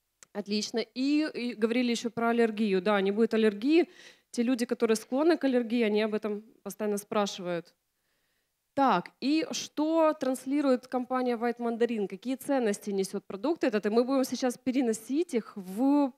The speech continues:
понятные человеку для него результаты. Потому что пока человек не увидит, что именно с ним произойдет после использования, он не доверяет. Поэтому первое – это воздействие на биосинтез основных структур белков и кожи волос.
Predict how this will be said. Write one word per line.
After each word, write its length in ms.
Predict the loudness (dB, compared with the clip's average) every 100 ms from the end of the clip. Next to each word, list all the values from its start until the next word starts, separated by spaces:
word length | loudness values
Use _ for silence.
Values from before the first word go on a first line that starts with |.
| 0
понятные 840 | 0 2 0 0 0 2 2 2
человеку 760 | -2 -4 -2 0 0 -2 -2 -6
для 160 | -2
него 380 | 0 0 0 0
результаты. 680 | 2 0 -4 0 0 0 -2
Потому 320 | -6 -4 -4
что 180 | -2 -4
пока 280 | -2 0 0
человек 280 | 0 -4 -2
не 120 | -2
увидит, 340 | -2 -2 -6 -12 _ _ _
что 260 | -12 0 2
именно 400 | 2 2 4 2
с 160 | 0 2
ним 160 | 2
произойдет 680 | 4 2 2 0 -2 -6 -8 _ _ _ _ _ _ _ _
после 300 | -4 0 0
использования, 640 | 0 2 2 2 -4 -6 -8 _ _ _ 0
он 240 | 2 2 0
не 200 | 0 2
доверяет. 540 | 2 2 0 -2 -8 _ _ _ -20 -20 -16 -2
Поэтому 260 | 4 4
первое – 360 | 6 6 6 4
это 120 | 4
воздействие 560 | 4 4 2 0 4 4
на 100 | 6
биосинтез 680 | 6 4 4 -2 0 -2 -2
основных 400 | 0 2 2 0
структур 400 | -6 -4 0 2
белков 380 | 0 0 0 0
и 60 | -4
кожи 320 | 0 0 0
волос. 460 | -2 -2 -4 -8